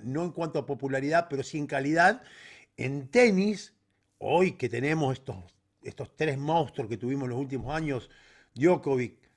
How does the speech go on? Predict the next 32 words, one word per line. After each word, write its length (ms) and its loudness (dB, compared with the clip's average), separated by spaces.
Federer 760 2
y 140 -6
Nadal, 720 4
lo 240 2
tuvimos, 640 0
no, 160 -4
tuvimos 480 -4
cinco 360 -2
o 60 2
diez 260 -4
años 300 -4
en 80 -8
los 140 -6
noventa, 600 2
donde 260 0
tuvimos 640 -2
un 480 2
número 420 2
uno 160 2
en 100 0
el 100 0
ranking 500 0
como 220 -6
el 80 -6
Chino 320 -4
Río 280 -2
que 100 -4
no 100 -4
ganó 200 -4
un 60 -4
Grand 300 -4
Slam. 540 2